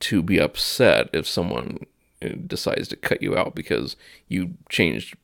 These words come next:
your sports team or the type of ca-, brand of car you bought. That's, that's just,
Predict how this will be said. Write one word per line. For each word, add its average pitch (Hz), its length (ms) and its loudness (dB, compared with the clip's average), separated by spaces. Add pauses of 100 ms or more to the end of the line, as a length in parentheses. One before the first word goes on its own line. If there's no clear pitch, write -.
your - 100 -2
sports - 380 -4
team - 340 -4
or - 260 -4
the - 140 -8 (280)
type - 220 0
of - 140 -14
ca-, - 140 -6
brand 92 420 0
of - 80 -6
car 92 260 6
you 80 160 2
bought. - 380 -6
That's, - 400 -8
that's - 180 -10
just, - 260 -12